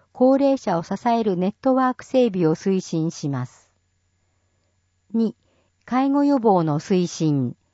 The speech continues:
正しい生活習慣や運動習慣を身につけ、いつまでも健康でいられるよう、高齢者が主体的に健康増進に努める取り組みの充実を図ります。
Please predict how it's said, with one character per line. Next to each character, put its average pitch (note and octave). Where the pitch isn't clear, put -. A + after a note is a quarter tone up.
正 B3+
し C4+
い A3
生 B3+
活 C4
習 C4
慣 F3
や D#3
運 B3
動 C4
習 C4
慣 F3+
を D#3
身 E3+
に G3
つ -
け、 C#3+
い B3
つ -
ま B3
で G3
も E3+
健 B3
康 A#3+
で A3+
い A3
ら G#3+
れ G#3+
る G3+
よ C#3+
う、 -
高 C#4
齢 C#4+
者 F3+
が D#3+
主 -
体 C4
的 B3+
に B3
健 B3+
康 C4
増 B3+
進 A#3+
に A#3+
努 -
め A#3+
る G3
取 G#3
り A3+
組 A#3+
み A3+
の A3
充 G3
実 G3
を F3+
図 E3
り D3
ま B2+
す。 -